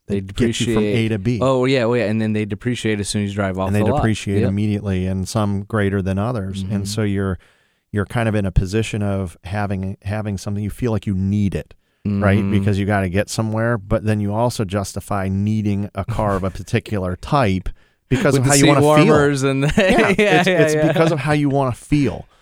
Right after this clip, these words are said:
Speaker 2: So you're, you're willing to g-, have that trade-off,
Speaker 1: Yeah,
Speaker 2: right? You,
Speaker 1: yeah.
Speaker 2: you feel different because you're behind a brand. And in your own home, the reality is folks wanna get their money back if they're gonna put it in their
Speaker 1: Mm-hmm.
Speaker 2: house because they've been trained they can.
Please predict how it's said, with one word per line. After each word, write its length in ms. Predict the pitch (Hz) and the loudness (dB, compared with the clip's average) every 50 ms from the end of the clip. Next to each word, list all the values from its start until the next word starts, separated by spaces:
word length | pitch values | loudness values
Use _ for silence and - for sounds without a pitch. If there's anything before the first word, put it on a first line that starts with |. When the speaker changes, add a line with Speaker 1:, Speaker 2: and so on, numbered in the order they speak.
| _ _ _ - | _ _ _ -6
Speaker 2:
So 120 | - 139 131 | 0 2 4
you're, 360 | 127 120 120 120 120 120 123 | 4 4 4 2 2 2 0
you're 180 | 120 110 110 | 0 0 -2
willing 460 | 104 101 123 131 131 139 139 135 135 123 | 0 2 4 4 4 4 4 2 0 0
to 160 | 135 117 104 | 0 -2 -2
g-, 120 | 90 123 117 | -4 -4 -4
have 180 | 107 117 113 | -4 -2 -2
that 140 | 113 104 - | -2 -4 -4
trade-off, 600 | - - 113 101 95 87 80 - - - - - - | -4 -2 -2 0 0 -2 -6 -8 -12 -16 -20 -12 -8
Speaker 1:
Yeah, 120 | 90 90 98 | -4 -2 0
Speaker 2:
right? 220 | 104 107 127 - | 2 0 0 0
You, 160 | 127 117 120 117 | 0 0 0 0
Speaker 1:
yeah. 140 | 92 - | 0 -2
Speaker 2:
you 140 | 113 110 101 | -2 -4 -4
feel 400 | - - - - 131 135 131 135 | -6 -8 -2 2 4 4 4 4
different 380 | 120 120 113 107 117 113 98 95 | 2 0 0 0 0 -4 -2 -2
because 300 | 101 - - 107 98 92 | -6 -4 -2 -4 -4 -2
you're 80 | 107 | -4
behind 440 | 98 95 90 - 104 107 104 98 98 | -6 -6 -6 -6 -4 -4 -4 -4 -4
a 40 | 92 | -6
brand. 580 | 85 90 92 95 92 90 90 92 104 107 107 - _ _ _ _ _ _ _ - | -6 -6 -6 -6 -4 -6 -8 -8 -10 -12 -12 -14 _ _ _ _ _ _ _ 0
And 100 | 120 120 | 2 4
in 120 | 123 120 117 | 4 4 4
your 140 | 117 117 117 | 4 4 4
own 160 | 117 113 107 | 2 2 0
home, 520 | 98 - 175 202 185 123 101 101 104 104 - _ _ _ _ _ _ _ _ _ - | 0 0 0 2 2 0 0 -2 -4 -6 -8 _ _ _ _ _ _ _ _ _ -2
the 100 | 123 113 | 0 0
reality 720 | 110 117 117 113 113 120 147 170 160 135 110 107 104 104 | 2 2 2 2 2 2 2 2 2 2 2 0 0 0
is 420 | 101 101 101 104 107 107 - - _ _ _ _ _ _ _ _ _ _ _ _ _ _ _ _ _ _ _ - | 0 0 0 -2 -2 -4 -4 -8 _ _ _ _ _ _ _ _ _ _ _ _ _ _ _ _ _ _ _ 0
folks 260 | 143 131 135 - - | 2 2 2 2 -2
wanna 220 | 120 113 113 117 110 | -2 0 0 0 0
get 260 | - 110 107 107 104 | 0 0 -2 0 0
their 100 | 113 110 | 0 0
money 280 | 107 104 107 107 107 | 2 2 0 0 0
back 300 | 95 104 104 104 101 - | -2 -2 -2 -2 -4 -4
if 80 | 104 - | -6 -6
they're 100 | - 107 | -6 -6
gonna 160 | 101 101 95 | -4 -4 2
put 200 | - - 101 98 | 2 2 2 2
it 120 | 98 98 101 | 0 0 0
in 100 | 101 98 | -2 -2
their 100 | 98 101 | -4 -4
Speaker 1:
Mm-hmm. 80 | 98 135 | -4 -4
Speaker 2:
house 180 | 156 147 - | -4 -4 -4
because 420 | - - - - - 117 104 - - | -4 -6 -6 -4 -4 -4 -4 -4 -8
they've 160 | 101 98 90 | -12 -12 -8
been 160 | 104 110 101 | -8 -8 -8
trained 320 | - - 120 120 123 113 101 | -4 -4 -2 -2 0 0 -2
they 80 | 92 | -4
can. 600 | - - - 107 110 123 110 87 76 78 85 - | -4 -6 -6 -4 -2 -2 -2 -4 -6 -10 -12 -14